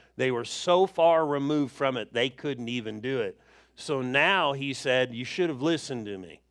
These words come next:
You should have listened. That helps us so that we know in the future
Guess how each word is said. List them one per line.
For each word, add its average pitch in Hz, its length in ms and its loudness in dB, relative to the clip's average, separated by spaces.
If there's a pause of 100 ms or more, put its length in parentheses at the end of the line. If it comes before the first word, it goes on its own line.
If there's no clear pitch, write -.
(880)
You 156 80 -10
should 285 200 0
have 285 80 6
listened. 180 540 0 (2250)
That 175 220 4
helps 214 420 2
us 156 220 0
so - 320 -2
that 151 200 0
we 151 180 -2
know 190 400 4
in 156 140 -2
the 147 80 -2
future 147 760 0